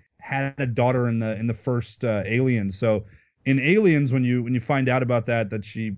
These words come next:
had a daughter that died, you know, years ago because she was floating around in space for so long, it, it really does explain, uh, her attachment to Newt, and it totally adds to the movie. Like, it's,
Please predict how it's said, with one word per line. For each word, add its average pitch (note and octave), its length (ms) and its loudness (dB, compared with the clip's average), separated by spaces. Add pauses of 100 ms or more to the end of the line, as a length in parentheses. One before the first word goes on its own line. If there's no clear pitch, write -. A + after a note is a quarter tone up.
had B2 160 0
a C3 60 0
daughter A#2 360 2
that G#2 200 -6
died, A2+ 380 -2
you A2 100 -4
know, G#2+ 220 -4 (300)
years C3 380 2
ago A#2+ 240 2
because A2+ 280 -2
she - 100 -4
was A#2 120 -2
floating A#2+ 280 -6
around A2+ 240 0
in G#2+ 80 -4
space E3 300 -2
for - 120 -8
so A2 200 -6
long, G#2+ 320 -2 (340)
it, C3 160 4
it C3 180 0
really C#3+ 280 4
does C3 440 2 (220)
explain, B2+ 720 0 (320)
uh, A2+ 260 0
her A#2+ 220 0
attachment A#2+ 540 -4
to A#2+ 80 -2
Newt, A2+ 320 0
and A2 100 -4
it G#2+ 120 -4 (360)
totally C#3+ 480 2
adds A#2 300 0
to B2 100 -6
the G#2+ 80 -4
movie. G#2+ 300 0
Like, F#2+ 180 -6
it's, G#2+ 240 -6